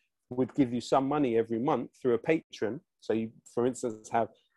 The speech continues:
exclusive songs that you release through a patron to, to even a few hundred people, if they're willing to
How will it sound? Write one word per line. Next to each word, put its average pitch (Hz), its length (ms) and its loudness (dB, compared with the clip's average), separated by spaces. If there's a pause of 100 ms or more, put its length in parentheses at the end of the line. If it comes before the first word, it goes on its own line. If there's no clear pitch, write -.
(320)
exclusive 156 640 0
songs 135 300 -2
that 120 100 -10
you 123 180 -6
release 117 400 -2
through 139 160 4
a 117 40 4
patron 107 600 -4
to, 98 180 -4 (300)
to 117 160 4
even 147 220 4
a 123 40 0
few 131 160 -6
hundred 156 300 0
people, 107 380 -4 (640)
if 113 100 -4
they're 120 160 6
willing 151 420 6 (460)
to 117 260 2